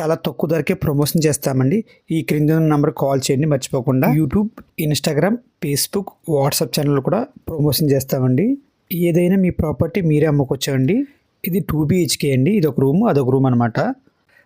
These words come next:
మనకి టీవీ యూనిట్ కూడా చాలా ఫినిషింగ్ చాలా సింపుల్గా ఇచ్చారండి. డిజైన్ కూడా బాగుంది. సౌత్ ఈస్ట్ కార్నర్ అండి ఇది. ఇది మాస్టర్ బెడ్‌రూమ్ అండి.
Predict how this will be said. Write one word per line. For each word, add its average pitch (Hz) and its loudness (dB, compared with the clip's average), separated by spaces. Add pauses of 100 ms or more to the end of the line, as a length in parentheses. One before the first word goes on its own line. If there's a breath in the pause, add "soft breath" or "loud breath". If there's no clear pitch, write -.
(200 soft breath)
మనకి 175 0
టీవీ 165 0
యూనిట్ 175 2
కూడా 165 -2
చాలా 156 0
ఫినిషింగ్ 147 -4
చాలా 143 0
సింపుల్గా 147 -2
ఇచ్చారండి. 131 0
డిజైన్ 139 0
కూడా 143 0
బాగుంది. 123 2 (200)
సౌత్ - -6
ఈస్ట్ 202 -4
కార్నర్ 151 0
అండి 135 2
ఇది. 131 0
ఇది 175 -4
మాస్టర్ 147 0
బెడ్‌రూమ్ 143 2
అండి. 131 0